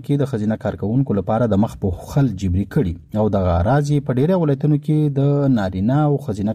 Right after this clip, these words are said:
کارکوونکو په ګډو خپرونو هم بندیزونه لګولي دي. همدا چې ویلي دي ښځې اوریدونکي نارینه‌و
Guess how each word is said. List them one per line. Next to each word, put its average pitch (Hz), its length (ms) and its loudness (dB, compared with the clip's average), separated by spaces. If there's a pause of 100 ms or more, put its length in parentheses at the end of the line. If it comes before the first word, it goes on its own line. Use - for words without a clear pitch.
کارکوونکو 113 560 0
په 98 140 -2
ګډو 147 240 2
خپرونو 95 400 0
هم 123 180 4
بندیزونه 92 460 0
لګولي 92 400 0
دي. 82 160 0
همدا 135 260 4
چې 175 60 0 (480)
ویلي 185 280 2 (120)
دي 160 80 2
ښځې 170 420 0 (120)
اوریدونکي 135 600 0 (140)
نارینه‌و 107 420 0